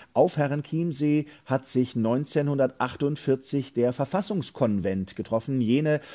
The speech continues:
Männer und Frauen, die da, die, die das deutsche Grundgesetz, die Verfassung vorbereitet haben. Das heißt, hier gibt es also eine bundespolitische Komponente und das ist für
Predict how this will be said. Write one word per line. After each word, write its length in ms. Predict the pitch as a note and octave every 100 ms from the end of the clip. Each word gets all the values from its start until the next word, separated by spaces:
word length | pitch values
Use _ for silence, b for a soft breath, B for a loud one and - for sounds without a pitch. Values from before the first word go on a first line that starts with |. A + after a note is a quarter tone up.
| B
Männer 340 | G#2 A#2+ D#3+ A#2
und 160 | C3
Frauen, 540 | - - G#2 B2+ E3 C3
die 320 | C3+ C3+ - -
da, 240 | B2 G#2
die, 500 | A2 A#2 A#2+ A#2+ F#2+
die 160 | B2+ B2
das 200 | A#2+ -
deutsche 260 | A#2+ E3
Grundgesetz, 640 | C3 G3+ - G#2 A2+ - -
die 160 | A2
Verfassung 500 | A2+ B2 F3+ - C#3
vorbereitet 640 | A#2+ B2+ A2 F#2+ F#2+ G2+ -
haben. 280 | F2 A#2+ F3 B B -
Das 160 | G2+
heißt, 260 | A#2 C#3 -
hier 240 | G#2+ C3+
gibt 180 | D3 -
es 140 | -
also 240 | - A2+ A#2
eine 200 | A2 G#2+
bundespolitische 760 | G2 D3+ F3+ - B2+ B2+ A#2+
Komponente 400 | - G#2 G2+ A2+ D#3 -
und 200 | G#2+ -
das 260 | D#3 - B B B
ist 200 | C#3 -
für 440 | - A#2+ A#2 A#2